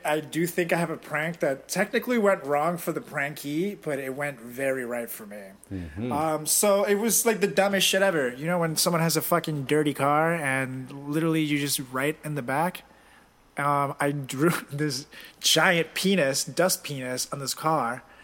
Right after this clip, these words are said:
Speaker 1: and then I put all the, like, "I like dick" on it,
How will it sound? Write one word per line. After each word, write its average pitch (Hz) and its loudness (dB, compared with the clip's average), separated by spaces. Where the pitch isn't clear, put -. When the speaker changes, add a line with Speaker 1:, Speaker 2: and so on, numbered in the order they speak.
Speaker 1:
and 151 -2
then 151 -4
I 147 0
put 170 2
all 156 2
the, 165 2
like, 143 -2
"I 156 2
like 151 0
dick" 190 0
on 131 -2
it, 131 -4